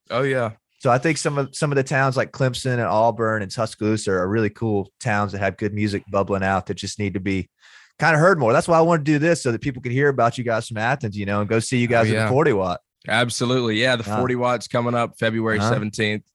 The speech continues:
Speaker 2: That is official, right? It's okay
Speaker 1: That
Speaker 2: to
Speaker 1: i-,
Speaker 2: announce that one?
Speaker 1: that is official. It has been announced. I think the only
Speaker 2: Uh-huh.
Speaker 1: two that we have announced on our Instagram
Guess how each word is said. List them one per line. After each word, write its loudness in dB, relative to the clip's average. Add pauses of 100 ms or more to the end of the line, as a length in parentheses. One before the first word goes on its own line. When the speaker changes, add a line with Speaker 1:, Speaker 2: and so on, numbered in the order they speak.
(340)
Speaker 2:
That 6
is 4
official, 2
right? 4
It's 0
okay 2
Speaker 1:
That 6
Speaker 2:
to 4
Speaker 1:
i-, 0
Speaker 2:
announce 4
that 4
one? 0
Speaker 1:
that 2
is 2
official. -6
It -2
has -2
been -2
announced. -6
I -4
think -2
the -6
only 2
Speaker 2:
Uh-huh. -8
Speaker 1:
two 2
that 2
we 0
have 2
announced -2
on -4
our -4
Instagram -4